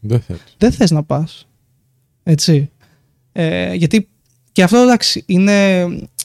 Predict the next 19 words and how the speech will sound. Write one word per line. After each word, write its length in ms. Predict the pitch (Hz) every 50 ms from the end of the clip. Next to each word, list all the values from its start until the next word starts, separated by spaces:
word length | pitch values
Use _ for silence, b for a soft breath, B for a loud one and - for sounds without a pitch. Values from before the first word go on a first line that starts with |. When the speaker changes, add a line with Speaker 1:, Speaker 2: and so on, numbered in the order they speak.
| - _ _ _ -
Speaker 2:
και 100 | - -
αποτέλεσμα, 360 | 165 147 156 165 175 175 185 175
γιατί 340 | 165 160 156 180 175 175
στα 180 | 170 - 170 156
social 280 | 147 - 185 170 165 165
media 320 | 170 165 165 175 170 165 156
δείχνουμε 280 | 151 175 - 196 185 175 -
πάντα 200 | - 202 196 165
το 80 | 185
αποτέλεσμα, 580 | 156 156 156 - 170 156 151 151 170 160 156 165
οπότε 240 | 175 160 185 175 185
ο 40 | 180
άλλος 300 | 185 190 190 185 180 -
σε 100 | - 175
κρίνει 300 | - - 180 190 185 190
εκ 80 | 180
του 80 | - 185
αποτελέσματος, 420 | 165 170 180 190 185 165 151 156
βλέπει 420 | 156 170 180 170 160 190 180 180